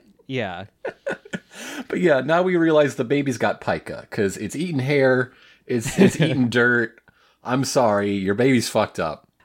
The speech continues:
Speaker 1: I love that Anasui is just like, "Why is it eating my hair? Why is it doing that?" And, like, he puts it down and it puts something else in its mouth. And it's like, "Why is it doing that?" And it's just like, "This is baby shit. Do you not know what a baby is? This isn't even weird green baby stuff it's doing. This is the most normal thing it's done."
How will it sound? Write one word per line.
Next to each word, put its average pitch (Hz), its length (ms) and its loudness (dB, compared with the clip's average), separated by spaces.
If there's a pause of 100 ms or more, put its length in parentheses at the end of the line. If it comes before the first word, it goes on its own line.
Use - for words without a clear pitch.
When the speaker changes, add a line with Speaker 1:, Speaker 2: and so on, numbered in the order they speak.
(100)
Speaker 1:
I 175 100 0
love 208 320 -2
that 214 220 2
Anasui 175 440 0
is 147 100 -2
just 147 160 -12
like, 135 120 -4
"Why 139 240 -2
is 165 100 2
it 160 120 2
eating 175 220 0
my 151 140 0
hair? 139 400 0
Why 127 260 0
is 170 140 4
it 151 160 2
doing 160 360 4
that?" 104 440 -2
And, 123 240 -6
like, 117 240 0
he 135 100 -8
puts 139 240 -2
it 113 140 -6
down 110 360 0
and 104 80 -8
it - 120 -14
puts 120 180 -6
something 110 260 -6
else 104 240 -4
in 107 80 -6
its - 160 -12
mouth. 98 320 -4
And 113 60 -10
it's 98 120 -10
like, 113 120 -6
"Why 196 240 4
is 196 100 6
it 202 140 -4
doing 240 280 2
that?" 147 220 4
And 131 100 0
it's 131 140 -4
just 160 160 -6
like, 117 160 -2
"This 135 140 -2
is 175 100 -4
baby 107 340 -2
shit. 82 300 -12 (180)
Do - 320 -2
you 190 100 4
not 196 220 6
know 170 140 6
what 170 120 6
a 127 40 6
baby 135 420 0
is? 190 280 0 (440)
This 156 180 0
isn't 202 200 0
even 170 260 0
weird 147 280 0
green 135 220 -2
baby 123 260 0
stuff 101 300 -4
it's 90 100 -12
doing. 104 180 -4
This 151 140 -2
is 147 100 -6
the 120 80 -4
most 123 240 -2
normal 123 280 -2
thing 123 200 -4
it's 98 140 -8
done." 92 360 -6